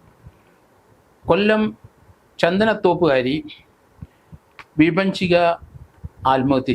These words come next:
ചെയ്തു. അതിനു മുമ്പ് ഒന്നര വയസ്സുള്ള തൻ്റെ കുട്ടിയെ കൊന്നിട്ടാണ് ഇവർ ആത്മഹത്യ ചെയ്തത്.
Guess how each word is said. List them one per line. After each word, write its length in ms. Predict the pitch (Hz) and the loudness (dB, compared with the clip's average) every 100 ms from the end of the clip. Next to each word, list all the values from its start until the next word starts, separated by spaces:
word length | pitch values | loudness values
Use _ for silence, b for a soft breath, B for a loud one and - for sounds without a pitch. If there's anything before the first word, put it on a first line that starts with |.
| 104 | -2
ചെയ്തു. 260 | 98 - - _ _ _ _ _ - - _ _ - - 131 | -2 -4 -12 _ _ _ _ _ -20 -20 _ _ -20 -6 -2
അതിനു 200 | 143 156 147 | 0 2 0
മുമ്പ് 180 | 135 160 | 0 0
ഒന്നര 260 | 127 139 156 143 | 0 0 0 -2
വയസ്സുള്ള 380 | 123 - 107 - - _ - _ _ _ - - - - | -4 -6 -6 -6 -8 _ -20 _ _ _ -20 -20 -6 -4
തൻ്റെ 180 | 139 127 - | -2 -4 -4
കുട്ടിയെ 420 | 123 - 113 98 - - - _ _ _ _ _ - _ - - - | -4 0 -2 -2 -8 -18 -20 _ _ _ _ _ -20 _ -20 -18 0
കൊന്നിട്ടാണ് 680 | 147 147 190 190 120 101 123 151 - - - | 2 2 0 0 0 0 -4 -8 -14 -20 -4
ഇവർ 140 | 127 117 110 | 0 2 0
ആത്മഹത്യ 380 | 101 104 101 98 | -2 -8 -8 -10
ചെയ്തത്. 300 | 95 - | -10 -14